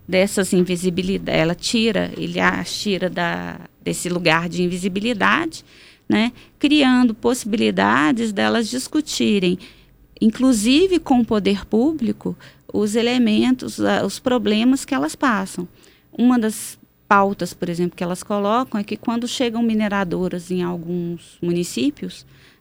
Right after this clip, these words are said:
né, é, e vem aquele monte, uma série de homens trabalhar na região, é, às vezes elas têm problema, porque elas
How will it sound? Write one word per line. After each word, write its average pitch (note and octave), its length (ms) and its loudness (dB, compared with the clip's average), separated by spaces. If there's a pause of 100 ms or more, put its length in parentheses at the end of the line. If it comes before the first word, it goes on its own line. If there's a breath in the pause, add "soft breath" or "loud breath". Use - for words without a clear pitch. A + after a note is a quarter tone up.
né, G3+ 300 2 (340 soft breath)
é, F3 840 0 (240)
e F#3+ 120 0
vem F#3+ 260 2
aquele F#3+ 260 0
monte, F#3+ 640 0
uma F#3+ 160 0
série G3 300 -2
de F#3 160 -4
homens F#3 380 0
trabalhar F3 600 -2
na E3+ 120 2
região, F#3 600 0 (480 soft breath)
é, F3+ 400 0 (140)
às G#3 180 -2
vezes A3+ 220 -2
elas B3+ 220 -2
têm C4+ 160 0
problema, D4 480 0
porque - 160 -6
elas G#3 360 -4